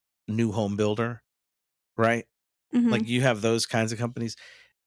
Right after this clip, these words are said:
Speaker 1: You have people that do additions and specialized additions, but a-, under that, you see, uh, full-on kitchens or flooring or paint or drywall. It's
Speaker 2: Right.
Speaker 1: very focused. Not very often do you see, like,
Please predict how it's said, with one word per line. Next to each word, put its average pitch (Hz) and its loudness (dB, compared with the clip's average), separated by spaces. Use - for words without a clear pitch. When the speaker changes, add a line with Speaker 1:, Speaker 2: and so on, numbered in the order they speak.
Speaker 1:
You 139 2
have 135 -2
people 123 -2
that 110 0
do 110 0
additions 107 -2
and 98 -8
specialized 101 -2
additions, 95 -6
but 135 -2
a-, 139 0
under 196 0
that, 120 2
you 113 -2
see, 90 -6
uh, 98 -2
full-on 113 0
kitchens 92 -6
or 82 -10
flooring 92 -6
or 85 -12
paint 87 -8
or 92 -12
drywall. 85 -8
It's 254 -8
Speaker 2:
Right. 240 4
Speaker 1:
very 113 -2
focused. - -4
Not 131 0
very 139 2
often 117 0
do 101 -6
you 98 -4
see, 90 -4
like, 87 -14